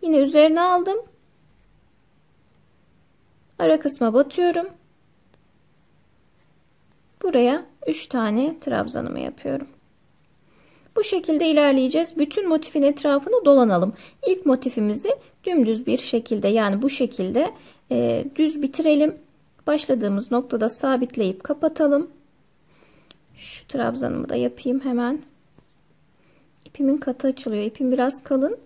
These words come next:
Onun için esnettim siyah ipim diğerine göre. Örerken zorluk oldu o da.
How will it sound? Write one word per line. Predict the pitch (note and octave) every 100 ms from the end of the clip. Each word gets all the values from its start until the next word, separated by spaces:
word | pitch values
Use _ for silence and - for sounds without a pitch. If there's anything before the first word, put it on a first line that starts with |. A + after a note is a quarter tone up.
| _ _ -
Onun | B3
için | B3 - C4
esnettim | B3+ B3+ C4+ C4+ - C#4 E4
siyah | - A3 A#3
ipim | - A3 G#3+
diğerine | A3 G#3+ G#3 G#3
göre. | G#3+ A3+ G#4 - - - _ _ _ _ _ _ _ _ _ _ _
Örerken | B3 B3+ A#3 A#3 D4 F#4+ - _ _
zorluk | - - A3 A#3+ -
oldu | A3 A3+
o | A3+
da. | C4